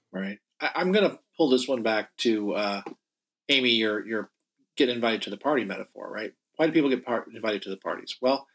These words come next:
because, uh, people want you there, uh, for some reason, 'cause you're, you're, you're pleasant or you, you bring something to the table.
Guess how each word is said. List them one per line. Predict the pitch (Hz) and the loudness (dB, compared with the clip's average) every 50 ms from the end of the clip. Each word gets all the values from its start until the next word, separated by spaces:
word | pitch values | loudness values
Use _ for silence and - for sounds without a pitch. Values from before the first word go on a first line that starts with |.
| _ _ _ _ - | _ _ _ _ -2
because, | 156 147 156 156 135 135 110 - | 0 2 2 2 0 0 -4 -2
uh, | 127 131 127 120 110 95 _ | 0 0 2 0 -2 -6 _
people | - 147 131 127 120 | -6 -2 0 0 2
want | 104 104 110 117 - - | 2 2 0 2 2 2
you | 127 | 2
there, | - 101 95 90 92 92 - _ - | 4 4 2 2 0 -2 -6 _ -8
uh, | 98 92 92 92 90 - - - _ _ _ - | -6 -4 -4 -4 -6 -8 -12 -20 _ _ _ -14
for | - 110 95 | -8 -4 -2
some | - 107 95 | -2 -2 0
reason, | 98 98 92 - - - - | 0 -2 -4 -4 -8 -14 -16
'cause | - 92 85 | -16 -12 -10
you're, | - 85 85 90 90 - | -8 -6 -6 -8 -8 -8
you're, | - 95 90 90 | -8 -6 -6 -6
you're | - 98 95 - - 101 | -6 -8 -10 -10 -12 -14
pleasant | - _ - 117 113 113 104 101 - - - - | -12 _ -4 -4 -2 -2 -4 -8 -12 -14 -14 -10
or | 92 98 | -6 -4
you, | 101 95 92 90 - _ | -4 -4 -4 -6 -8 _
you | - 101 95 | -14 -12 -8
bring | - 107 104 - | -6 -6 -6 -4
something | - 120 101 104 101 | -4 -6 -6 -8 -10
to | 95 92 90 | -10 -8 -8
the | 87 | -8
table. | - - 95 80 - - | -6 -4 -4 -4 -6 -8